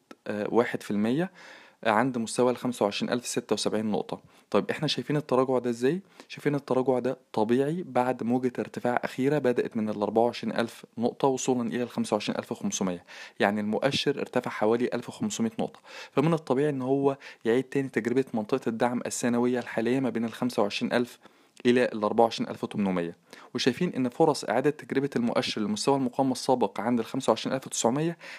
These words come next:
لا تزال قائمة طول ما المؤشر بيتداول أعلى مستوى دعم ملهام عند الأربعة وعشرين ألف نقطة. يعني نظرتنا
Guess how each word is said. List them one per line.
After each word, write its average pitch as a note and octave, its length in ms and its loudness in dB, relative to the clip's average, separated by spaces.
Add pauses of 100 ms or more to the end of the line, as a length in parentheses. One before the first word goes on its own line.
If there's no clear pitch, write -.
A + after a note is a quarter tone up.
(100)
لا C3 140 6
تزال C3+ 420 -2
قائمة D3+ 360 2
طول D3 200 -2
ما C#3 80 2
المؤشر C3 400 0
بيتداول B2+ 560 2
أعلى C#3+ 180 0
مستوى C3+ 340 2
دعم C3+ 240 0
ملهام C3 280 -2
عند B2+ 220 2
الأربعة A2+ 280 0
وعشرين A#2 260 -2
ألف G#2+ 140 -6
نقطة. F#2+ 220 -2
يعني B2 160 2
نظرتنا D3 520 2